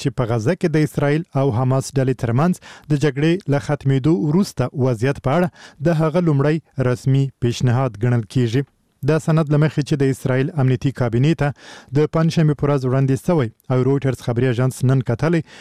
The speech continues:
اسرائیل ویلي چې د اشغال شوي لویدیځ غاړې او غزې تړانګې په ګډون د اردن د لویدیځ پر ټوله خاوره خپل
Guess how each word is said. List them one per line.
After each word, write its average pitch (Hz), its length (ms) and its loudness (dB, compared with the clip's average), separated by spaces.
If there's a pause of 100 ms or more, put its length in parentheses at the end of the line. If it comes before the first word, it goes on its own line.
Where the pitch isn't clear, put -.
(200)
اسرائیل 147 360 0
ویلي 143 320 2
چې - 160 -4 (240)
د 160 160 2
اشغال 156 280 -2
شوي 170 240 0
لویدیځ 135 460 0
غاړې 139 300 0 (180)
او 131 80 2 (100)
غزې 123 240 0 (120)
تړانګې 123 460 0
په 127 140 0
ګډون 123 320 0 (160)
د - 20 0 (120)
اردن 127 340 0
د 120 80 -2
لویدیځ 120 320 0 (380)
پر 160 200 0
ټوله 180 300 2
خاوره 156 340 0 (300)
خپل 180 280 -2